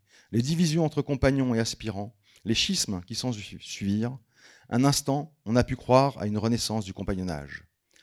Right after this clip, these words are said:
Un instant, on a pu espérer le voir s'orienter vers de nouvelles voies, vers des horizons lumineux. Mais la force qui le précipite à sa perte l'a bientôt ressaisi. La course à l'abîme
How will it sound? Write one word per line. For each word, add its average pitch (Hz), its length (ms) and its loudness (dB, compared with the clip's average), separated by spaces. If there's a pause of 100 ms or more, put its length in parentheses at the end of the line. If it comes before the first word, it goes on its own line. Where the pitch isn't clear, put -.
(120)
Un 117 100 0
instant, 160 500 0 (460)
on 117 140 0
a 131 80 6
pu - 240 -4
espérer 123 580 2 (320)
le 117 100 -2
voir 139 280 2
s'orienter 143 500 0
vers 131 160 0
de 110 100 0
nouvelles 123 480 2 (540)
voies, 87 500 0 (280)
vers 135 240 4
des 131 180 4
horizons 120 540 -2
lumineux. 107 480 0 (440)
Mais 104 80 0
la 120 120 6
force - 280 4
qui 135 100 -4
le 123 80 -2
précipite - 460 -6
à 117 60 0
sa 110 140 -4
perte - 420 -2 (400)
l'a 117 100 0
bientôt 123 300 0
ressaisi. 98 540 -2 (420)
La 92 80 -4
course - 500 -4 (140)
à 110 60 -2
l'abîme 104 480 -2